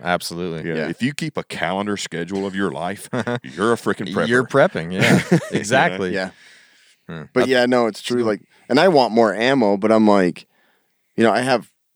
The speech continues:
Speaker 3: enough that I feel pretty comfortable with.
Speaker 1: Mm-hmm.
Speaker 3: I would like more. We always would like more, but it's like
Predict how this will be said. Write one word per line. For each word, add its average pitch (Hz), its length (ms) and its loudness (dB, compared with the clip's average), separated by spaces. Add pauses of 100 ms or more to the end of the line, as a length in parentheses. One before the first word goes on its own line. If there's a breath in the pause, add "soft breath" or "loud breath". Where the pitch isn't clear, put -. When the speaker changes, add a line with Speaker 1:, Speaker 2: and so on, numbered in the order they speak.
(140)
Speaker 3:
enough 110 360 4
that 107 100 0
I 98 80 4
feel 95 220 -6
pretty 101 240 -2
comfortable 131 480 -2
with. 135 220 2
Speaker 1:
Mm-hmm. 87 280 -10
Speaker 3:
I 101 60 -2
would 82 140 -4
like 95 280 0
more. 90 200 2
We 95 100 4
always 113 260 2
would 82 80 -4
like 82 200 -2
more, 92 240 0
but 101 120 2
it's 95 160 0
like 92 180 -2